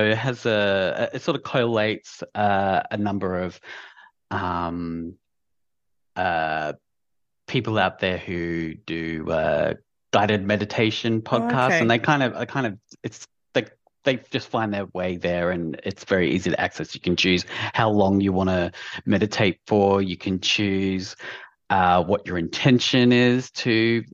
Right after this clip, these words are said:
Speaker 1: meditate. You know, is it because it's lunchtime and you just need to calm your nerves?
Speaker 2: Mm-hmm.
Speaker 1: Do you need a bit of medit-, uh, bit of motivation to start your day? Are you
Speaker 2: Mm.
Speaker 1: feeling anxious? So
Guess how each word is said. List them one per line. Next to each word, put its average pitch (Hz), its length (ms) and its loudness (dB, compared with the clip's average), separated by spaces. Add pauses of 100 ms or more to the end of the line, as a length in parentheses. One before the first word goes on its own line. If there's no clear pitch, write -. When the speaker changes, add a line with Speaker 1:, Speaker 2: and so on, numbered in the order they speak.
(140)
Speaker 1:
meditate. 120 640 2
You 110 100 -2
know, 107 240 2
is 98 220 -2
it 95 180 -6
because 98 480 -2
it's - 260 -4
lunchtime 117 720 2
and 98 100 2
you 87 80 -4
just - 220 -12
need 92 160 2
to 87 80 2
calm 95 320 0
your 90 100 0
nerves? 107 640 0
Speaker 2:
Mm-hmm. 190 320 -4
Speaker 1:
Do 180 80 -4
you 98 60 0
need 98 240 -2
a 95 100 0
bit 95 220 0
of 92 100 -4
medit-, 98 380 0 (120)
uh, 92 400 2
bit 107 120 0
of 95 100 -4
motivation 110 760 0
to - 80 -10
start - 300 0
your 107 120 -4
day? 110 520 2 (100)
Are 160 180 -6
you 90 100 -2
Speaker 2:
Mm. 240 40 -10
Speaker 1:
feeling 90 260 -2
anxious? 98 520 -2
So 95 540 2